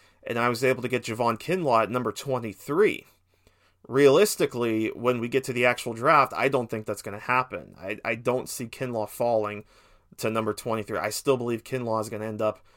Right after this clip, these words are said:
i-, somewhere in the top fifteen. You know, I've, I've talked before about the players that I feel pretty good about going in, say, like, the top twelve of the draft, and that's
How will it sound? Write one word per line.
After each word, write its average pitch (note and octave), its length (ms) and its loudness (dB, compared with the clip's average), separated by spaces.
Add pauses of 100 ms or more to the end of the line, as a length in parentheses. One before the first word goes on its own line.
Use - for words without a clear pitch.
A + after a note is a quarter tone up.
(540)
i-, B2 160 -2
somewhere C#3 500 4
in A#2 80 -2
the A2 80 -2
top A2+ 280 2
fifteen. G2+ 680 -8 (520)
You G#2+ 120 -6
know, G#2+ 140 2
I've, G#2+ 220 0
I've G#2+ 180 -2
talked C#3+ 260 6
before C3+ 320 2
about A2+ 200 4
the A2 60 -6
players B2 360 0
that A#2 100 -4
I A2 60 0
feel A#2+ 320 -4
pretty D#3+ 380 -2
good B2+ 380 6 (460)
about A#2 340 4
going A#2+ 300 0
in, A#2 80 -6
say, A#2+ 200 -2
like, A2 200 0
the A#2+ 80 -12
top - 340 -2
twelve G#2+ 760 2 (480)
of A2 300 4
the G#2+ 80 -8
draft, G#2+ 640 -2
and G2+ 140 -10
that's G#2 320 -12